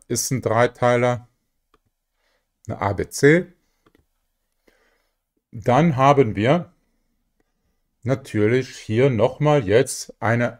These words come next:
A, B, C, die uns in die Welle zwei führt. Das heißt, die Y-Welle hier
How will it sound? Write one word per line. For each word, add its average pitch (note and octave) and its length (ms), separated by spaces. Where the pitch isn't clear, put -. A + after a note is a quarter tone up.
A, C3 160
B, A#2+ 220
C, B2+ 540
die A#2 200
uns E3 340
in B2 300
die E3 280
Welle A#2+ 480
zwei B2+ 580
führt. D#2+ 460
Das E2 140
heißt, G#2 180
die A2+ 100
Y-Welle F#2 680
hier G#2 340